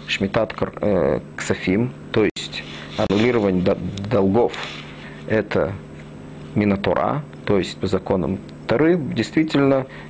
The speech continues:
невозможно избежать этого, невозможно этого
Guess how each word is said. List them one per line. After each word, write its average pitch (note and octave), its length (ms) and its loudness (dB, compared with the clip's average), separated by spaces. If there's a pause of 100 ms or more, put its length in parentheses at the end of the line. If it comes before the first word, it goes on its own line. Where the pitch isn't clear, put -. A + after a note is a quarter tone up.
невозможно A2+ 960 4 (520)
избежать G2+ 720 2 (340)
этого, - 420 0 (300)
невозможно G#2 680 4
этого F#2 380 2